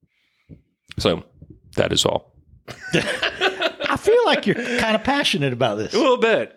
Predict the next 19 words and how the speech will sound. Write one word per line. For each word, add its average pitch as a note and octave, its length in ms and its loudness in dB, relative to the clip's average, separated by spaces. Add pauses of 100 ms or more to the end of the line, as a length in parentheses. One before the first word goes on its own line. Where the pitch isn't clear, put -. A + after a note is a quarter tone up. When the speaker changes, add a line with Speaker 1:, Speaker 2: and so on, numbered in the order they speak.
Speaker 1:
a F3+ 60 -4
little G3+ 180 4
bit. F3+ 500 0
Speaker 2:
All F3+ 80 4
right, C3 200 4
well, D3 120 4
cool. - 140 2
Speaker 1:
You F3+ 60 2
know, E3+ 220 2
I, F3+ 320 0
I've F#3 120 -2
known F#3+ 300 2
too A3 200 2
many F#3 220 4
people A#2+ 400 0
that G#2+ 120 2
have F#2+ 100 0
been A2 180 2
on, G2 420 2